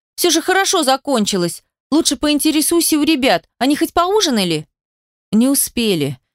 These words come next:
Хотели гречку сварить, но", устало произнесла я. "Ну и хорошо. Ник, давай ставь сумку сюда", с предвкушением попросила Керта,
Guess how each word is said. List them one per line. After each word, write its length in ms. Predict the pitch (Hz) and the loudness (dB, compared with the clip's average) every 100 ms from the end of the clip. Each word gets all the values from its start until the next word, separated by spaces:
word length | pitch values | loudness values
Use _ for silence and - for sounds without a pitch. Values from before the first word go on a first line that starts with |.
| _ _ | _ _
Хотели 320 | 190 233 226 | -4 0 0
гречку 400 | 208 226 262 - | 0 0 0 -2
сварить, 400 | 220 202 196 180 - | -2 -2 -2 -2 -4
но", 240 | 185 185 - _ _ _ 185 | -4 -4 -10 _ _ _ -2
устало 440 | - - 180 175 | -2 0 0 -2
произнесла 680 | - 170 165 170 160 165 160 | -4 -4 -2 -2 -4 -2 -2
я. 320 | 143 135 131 _ _ _ _ _ _ - | -2 -4 -6 _ _ _ _ _ _ -4
"Ну 240 | 262 415 | 0 2
и 40 | 320 | 0
хорошо. 760 | - 165 147 143 - 180 202 - _ _ _ _ _ | -2 -2 0 -2 -2 -2 -2 -6 _ _ _ _ _
Ник, 460 | 240 294 185 - - - | 0 2 0 -10 -20 -4
давай 300 | 185 233 214 | -2 0 0
ставь 360 | - - 220 - | -2 -2 -2 -2
сумку 440 | - 247 240 - | -2 -2 -2 -4
сюда", 480 | - 208 175 160 131 _ _ _ _ - | -4 -2 -2 -4 -6 _ _ _ _ -8
с 140 | - | -4
предвкушением 1000 | 190 202 - 175 165 - 208 277 302 302 | -2 -2 -4 -2 0 2 0 0 -2 -2
попросила 640 | 226 185 175 - 196 175 | -4 -2 -2 0 -2 -2
Керта, 480 | 160 247 294 - | 0 -2 -2 -2